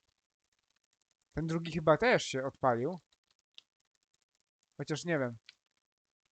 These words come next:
Chociaż nie spamował tymi, a,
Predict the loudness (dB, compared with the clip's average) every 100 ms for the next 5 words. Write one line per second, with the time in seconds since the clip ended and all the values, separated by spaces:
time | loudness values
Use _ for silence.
0 | _ _ _ _ _ _ _ _ _ _
1 | -20 -20 _ _ _ _ _ _ _ _
2 | _ -8 -4 -4 -2 0 4 6 6 6
3 | 4 2 -4 -4 -4 -4 -6 -8 -14 -20
4 | -12 -10